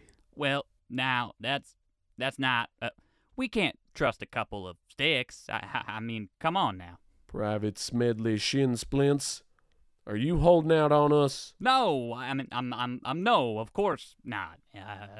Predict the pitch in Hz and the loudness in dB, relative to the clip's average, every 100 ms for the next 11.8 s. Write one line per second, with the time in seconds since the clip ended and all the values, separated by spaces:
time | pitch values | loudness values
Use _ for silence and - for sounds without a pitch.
0 | 107 131 170 165 - 156 120 101 104 104 | -2 4 6 6 2 2 2 2 2 4
1 | 120 117 - _ _ _ 123 117 117 _ | 2 -2 -10 _ _ _ -12 -12 -12 _
2 | _ - 113 131 135 226 180 127 151 135 | _ -18 -16 -10 -2 0 0 0 -2 -4
3 | 135 - 143 - 190 117 98 - 110 104 | -6 -6 -8 -6 -6 -6 -8 -12 -10 -8
4 | 101 _ _ _ 107 98 92 95 92 98 | -10 _ _ _ -16 -14 -12 -12 -14 -16
5 | 98 _ _ _ 123 107 117 123 113 127 | -16 _ _ _ -8 -2 0 0 0 0
6 | 120 95 - _ _ 110 104 107 - _ | 0 -2 -8 _ _ -12 -10 -12 -16 _
7 | - 101 98 _ _ _ _ _ _ - | -16 -16 -16 _ _ _ _ _ _ -12
8 | - _ _ _ _ _ _ _ _ _ | -12 _ _ _ _ _ _ _ _ _
9 | _ _ _ _ _ _ _ _ _ _ | _ _ _ _ _ _ _ _ _ _
10 | _ _ 151 147 - - - 151 143 143 | _ _ -8 -8 -10 -10 -2 2 2 0
11 | 139 123 123 - 123 123 120 | -2 -6 -10 -8 -6 -4 -6